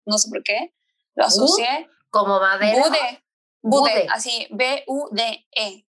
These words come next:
Speaker 1: Bude, pero no sé si es Booth.
Speaker 2: No, ni idea.
Speaker 1: Sí, pues eso es muy chistoso.
Speaker 2: ¿Dónde queda esa
Speaker 1: Curioso
Speaker 2: zona?
Speaker 1: dato, está en Inglaterra, por ahí,
Speaker 2: Ah.
Speaker 1: <laughs> no sé,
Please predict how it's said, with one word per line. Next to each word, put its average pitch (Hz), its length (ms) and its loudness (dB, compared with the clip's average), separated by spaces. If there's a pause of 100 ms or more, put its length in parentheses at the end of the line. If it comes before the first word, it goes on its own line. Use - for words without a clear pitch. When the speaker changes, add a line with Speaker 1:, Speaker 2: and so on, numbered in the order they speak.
(320)
Speaker 1:
Bude, - 580 0
pero 208 200 -2
no 208 120 0
sé 247 120 0
si 247 120 -4 (100)
es 233 160 -2
Booth. 226 300 -4
Speaker 2:
No, 175 220 -8
ni 185 140 -14
idea. 196 340 -6
Speaker 1:
Sí, - 520 -4 (400)
pues 233 140 -4
eso 247 140 0
es 277 60 4
muy 262 180 0
chistoso. 226 720 -2 (360)
Speaker 2:
¿Dónde 214 280 -2
queda 247 140 -2
esa 247 60 -6
Speaker 1:
Curioso 294 460 2
Speaker 2:
zona? 269 200 2
Speaker 1:
dato, 208 320 -4 (340)
está - 340 0
en 320 100 0
Inglaterra, 262 600 -4
por 214 140 0
ahí, 196 140 0
Speaker 2:
Ah. 214 180 0
Speaker 1:
<laughs> 320 280 2
no 294 220 2
sé, - 280 -6